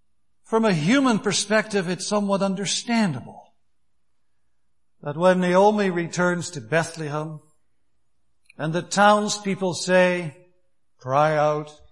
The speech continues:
"Oh, is this Naomi?" She says,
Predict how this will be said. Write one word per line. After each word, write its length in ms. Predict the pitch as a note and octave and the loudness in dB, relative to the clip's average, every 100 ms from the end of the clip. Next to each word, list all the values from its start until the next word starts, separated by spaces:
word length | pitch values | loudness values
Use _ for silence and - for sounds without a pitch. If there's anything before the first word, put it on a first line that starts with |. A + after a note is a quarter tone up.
| _ _ _ _ | _ _ _ _
"Oh, 560 | F4 F#4+ C#4 B2 F#2 - _ _ _ | -8 -4 -4 -6 -10 -20 _ _ _
is 140 | - C#4 | -10 -8
this 200 | E4+ - | -6 -6
Naomi?" 680 | D3 B2+ D#3+ B3+ F4+ B3 - _ - - _ _ _ - | -4 -2 -2 -2 -6 -10 -12 _ -20 -20 _ _ _ -20
She 80 | |
says, 460 | F#3+ G3 F#3+ - | -14 -8 -8 -10